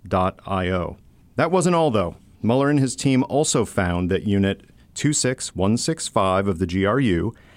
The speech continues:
used some of its Bitcoin to help disseminate the hacked materials. So, the G R U started to plan the releases of documents stolen from the Clinton campaign and its supporters,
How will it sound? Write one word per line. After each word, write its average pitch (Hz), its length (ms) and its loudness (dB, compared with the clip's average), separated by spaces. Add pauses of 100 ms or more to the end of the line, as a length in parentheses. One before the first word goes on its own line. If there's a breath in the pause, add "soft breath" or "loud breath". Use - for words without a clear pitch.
(240 soft breath)
used 113 280 2
some - 320 2
of 175 160 0
its 101 200 -2
Bitcoin 104 520 0
to 98 100 0
help 123 360 -4
disseminate 110 720 0 (140)
the 98 80 -2
hacked - 360 -6
materials. 117 680 -2 (640 soft breath)
So, 123 380 0 (200)
the 107 100 0
G 123 180 2
R 147 100 2
U 123 220 4
started 175 560 0
to 185 80 0
plan 113 360 2
the 113 60 4
releases 107 440 2
of 123 160 0
documents 95 520 0
stolen 113 360 2
from 120 160 0
the 120 80 0
Clinton 113 260 0
campaign 101 640 0
and 90 120 0
its 95 140 -4
supporters, 87 640 -2